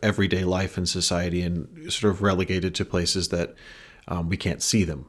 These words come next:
and we don't have to worry about them, that extreme suffering and even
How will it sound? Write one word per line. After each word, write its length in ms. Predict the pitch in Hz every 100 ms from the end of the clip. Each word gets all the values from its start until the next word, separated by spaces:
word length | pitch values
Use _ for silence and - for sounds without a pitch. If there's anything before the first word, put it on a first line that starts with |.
| -
and 140 | 90
we 80 | 90
don't 160 | 85 92
have 120 | -
to 80 | 98
worry 200 | 113 92
about 220 | 80 76
them, 200 | 71 76
that 240 | 90 - - -
extreme 440 | 98 - 98 90
suffering 400 | - 120 104 98
and 240 | 90 87 - _ _ _ _ _
even 420 | 123 98 92 87